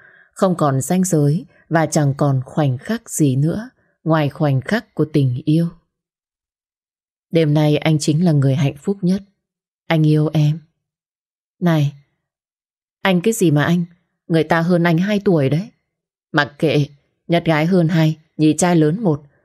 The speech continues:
hơn dăm ba tuổi, vẫn cứ là em của tôi." Phải công nhận ngoài tấm thân vạn người mê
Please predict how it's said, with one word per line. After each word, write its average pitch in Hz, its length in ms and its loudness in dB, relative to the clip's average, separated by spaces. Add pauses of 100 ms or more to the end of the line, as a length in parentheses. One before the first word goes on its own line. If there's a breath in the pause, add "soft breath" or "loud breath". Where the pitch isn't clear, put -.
(240 soft breath)
hơn 165 160 0
dăm 175 260 0
ba 185 140 2
tuổi, 156 260 0 (340)
vẫn 202 300 -2
cứ 175 160 2
là 208 140 2
em 165 300 2
của 139 140 -2
tôi." 165 320 -2 (1200)
Phải 156 140 2
công 156 220 0
nhận 139 240 2
ngoài 139 180 2
tấm 147 240 0
thân 170 240 0
vạn 147 220 -2
người 139 180 2
mê 156 300 0